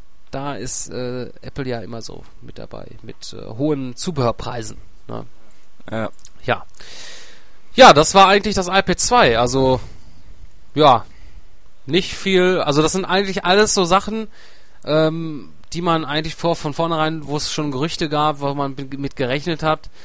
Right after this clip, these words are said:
Speaker 1: Und, ähm, ja, es fehlte halt wirklich so dieses Hammer, dieser Wow-Effekt. Ähm, ich hab ja irgendwie doch noch gehofft, dass man irgendwie halt so ein Retina-Display da, ähm,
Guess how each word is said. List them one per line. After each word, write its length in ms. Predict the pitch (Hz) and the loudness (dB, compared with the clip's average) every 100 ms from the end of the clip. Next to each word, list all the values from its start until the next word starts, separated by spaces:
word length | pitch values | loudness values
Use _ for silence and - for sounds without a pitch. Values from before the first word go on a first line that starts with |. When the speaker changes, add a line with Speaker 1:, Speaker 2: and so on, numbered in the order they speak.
| - - | -12 -12
Speaker 1:
Und, 540 | - 131 131 131 127 - | -4 -2 -2 -4 -6 -6
ähm, 640 | 127 123 123 123 123 120 - - - - - - - | -4 -2 -2 -4 -6 -8 -10 -12 -12 -12 -12 -12 -6
ja, 220 | 135 147 | 2 4
es 320 | 135 117 - | 4 0 -4
fehlte 360 | - 160 165 165 | -2 0 2 4
halt 200 | 147 143 | 4 2
wirklich 260 | 147 165 147 | -6 -6 -2
so 220 | 147 139 | -2 -2
dieses 560 | 131 131 127 - - - - - - - - | -4 -6 -4 -4 -6 -10 -14 -14 -14 -14 -6
Hammer, 480 | - 170 147 131 | -2 2 4 2
dieser 240 | 127 127 120 | 0 -2 0
Wow-Effekt. 600 | 131 160 151 - 143 - | 2 2 0 -2 -4 -4
Ähm, 340 | 131 127 127 - - - - - - | -4 -4 -6 -8 -12 -12 -12 -12 -8
ich 80 | - | 0
hab 100 | 180 | 4
ja 60 | 180 | 4
irgendwie 260 | 175 175 | 4 2
doch 180 | 165 190 | 4 6
noch 160 | 190 175 | 6 4
gehofft, 340 | 156 175 180 | 6 6 4
dass 140 | 160 170 | 0 0
man 160 | 156 | -2
irgendwie 480 | 156 165 175 185 170 - 113 - - - - - 127 | -4 -4 -4 -2 -2 -4 -10 -12 -14 -8 -6 -4 2
halt 180 | 143 - | 2 2
so 160 | 151 | 0
ein 220 | 147 143 | -2 -2
Retina-Display 1160 | 139 127 135 - 196 160 170 185 - 165 160 156 - - - | -4 -4 -4 -2 2 2 2 -2 -2 0 2 0 -6 -14 -8
da, 520 | 143 135 131 127 127 | 0 0 2 0 -4
ähm, 360 | 127 127 123 90 | -4 -6 -10 -10